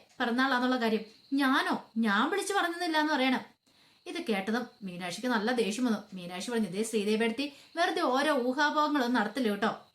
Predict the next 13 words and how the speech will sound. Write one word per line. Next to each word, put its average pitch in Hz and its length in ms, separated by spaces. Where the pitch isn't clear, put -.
അത് 180 180
ശ്രീദേവിയെടുത്ത 226 580
ഒരു 277 120
സ്വഭാവമാ, 220 380
എന്റെ 381 240
സ്വഭാവം 233 380
അല്ലെന്ന്" 226 320
പറയണം. 208 300
ഇത് 226 120
കേട്ട 262 180
ശ്രീദേവി 220 420
പറഞ്ഞു, 254 240
"അല്ല 190 180